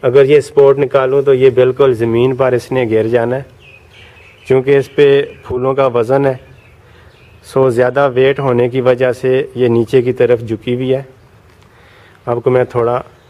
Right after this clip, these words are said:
यहाँ से इसका view दे देता हूँ, ये check करें। पिछले mother plant से कितनी दूरी पर आकर इसने अपनी flowering की है और इसकी branch पहुँची हुई है।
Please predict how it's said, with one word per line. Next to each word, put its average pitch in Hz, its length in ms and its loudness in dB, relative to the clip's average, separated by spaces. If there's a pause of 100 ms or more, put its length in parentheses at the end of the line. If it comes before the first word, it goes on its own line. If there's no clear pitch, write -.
(280)
यहाँ 117 260 -2
से 127 180 -8
इसका 123 220 -4
view 113 240 -6
दे 107 200 0
देता 113 240 -8
हूँ, 120 120 -12 (100)
ये 110 60 0
check 123 240 -4
करें। 113 240 -6 (1800)
पिछले 147 380 2 (140)
mother 135 300 0
plant 139 340 -2
से 143 160 -4
कितनी 135 360 0
दूरी 127 320 0
पर 139 200 2
आकर 123 380 0
इसने 123 520 0
अपनी 120 380 -2
flowering 117 500 -2
की 120 200 -6
है 127 120 2
और 123 100 2
इसकी 117 240 -4
branch 110 340 -2
पहुँची 120 340 -2
हुई 120 180 -2
है। 135 120 -4